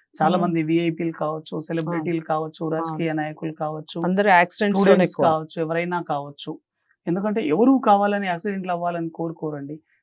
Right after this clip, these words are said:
Speaker 1: కానీ వాళ్ళకి తెలియని విషయం ఏమిటంటే వాళ్ళ date of birth కు వాళ్ళ వెహికల్ నెంబర్ ఆపోజిట్ లో ఉంటుంది.
Speaker 2: ఓకే.
Speaker 1: ఎప్పుడైతే మీ date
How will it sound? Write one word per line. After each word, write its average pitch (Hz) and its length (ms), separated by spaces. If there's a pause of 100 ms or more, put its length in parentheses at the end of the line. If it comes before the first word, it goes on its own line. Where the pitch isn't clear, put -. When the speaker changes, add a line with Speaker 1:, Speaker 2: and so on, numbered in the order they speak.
(120)
Speaker 1:
కానీ 202 180
వాళ్ళకి 208 260
తెలియని 262 340
విషయం 220 300
ఏమిటంటే 185 440
వాళ్ళ 180 200
date 196 400
of 196 100
birth 190 220
కు 220 80
వాళ్ళ 175 240
వెహికల్ 190 380
నెంబర్ 185 260
ఆపోజిట్ 185 640
లో 180 80
ఉంటుంది. 143 500 (240)
Speaker 2:
ఓకే. 165 220
Speaker 1:
ఎప్పుడైతే 247 520
మీ 214 160
date 208 260